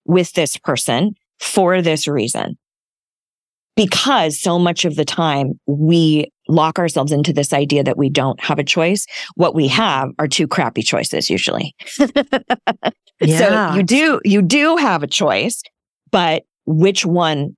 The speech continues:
Speaker 1: are you gonna choose? And, and this goes for so many different situations. If you choose to Netflix all day long instead of organizing your garage, say that, "I choose this,"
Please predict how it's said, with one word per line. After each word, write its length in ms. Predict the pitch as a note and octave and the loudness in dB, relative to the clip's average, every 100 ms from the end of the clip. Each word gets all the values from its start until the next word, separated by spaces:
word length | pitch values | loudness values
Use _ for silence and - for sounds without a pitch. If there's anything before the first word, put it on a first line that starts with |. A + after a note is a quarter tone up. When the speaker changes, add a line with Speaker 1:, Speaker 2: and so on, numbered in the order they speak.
| - | -2
Speaker 1:
are 100 | D#3+ | 0
you 220 | D#3 D#3+ | 2 2
gonna 220 | D#3+ D#3 | 2 0
choose? 320 | C#3 - E2 - | 0 -2 -2 -2
And, 160 | A#3 A#3+ G#3+ | -2 -2 0
and 120 | G3 | 2
this 160 | C4+ - | 0 0
goes 320 | A#3 B3 A#3+ | 0 0 0
for 440 | - E3+ D3+ D3 - _ | -2 0 2 -2 -6 _
so 320 | - - G#3 C4+ | -8 -2 0 2
many 240 | A#3+ F#3+ | 2 2
different 320 | F3+ E3 C3+ | 0 -4 -4
situations. 720 | D3+ C#3 D3+ F3 - A2 D#2 - _ _ _ _ _ _ - | -4 0 0 0 0 -2 -4 -8 _ _ _ _ _ _ -2
If 240 | F3+ F3 | 0 0
you 560 | F3 F#3 F3+ F3+ F3 - - | 2 4 4 2 0 -2 -4
choose 460 | - A3 F#3+ F#3 - | -2 0 0 0 -2
to 380 | F#3+ F3 E3 - - | 0 0 0 -4 0
Netflix 640 | F3+ F#3 - E3+ C#3+ - - | 2 2 -2 -2 0 -2 -2
all 140 | F3 E3+ | 0 2
day 220 | F3 E3 | 0 0
long 420 | D#3+ D#3+ D#3 D3+ | 0 0 0 0
instead 320 | - D3 F3+ | 0 0 0
of 80 | D#3 | 0
organizing 580 | D3 E3 D#3 D3+ D3+ D#3 | -2 0 0 -2 -2 0
your 140 | D3 | 0
garage, 560 | C#3+ C#3+ C3+ F#2 C2+ - - _ _ _ _ _ _ _ _ _ _ _ _ | 0 0 0 0 -2 -6 -10 _ _ _ _ _ _ _ _ _ _ _ _
say 400 | - - C4 D4+ | -6 0 2 2
that, 260 | A#3 D3 - _ _ | 2 0 -4 _ _
"I 260 | F3+ G3 G#3+ | 0 0 -2
choose 540 | - - A3+ A3+ A3+ E3+ | -2 0 2 2 2 0
this," 580 | D3 G#2+ - - - | 0 0 0 -6 -8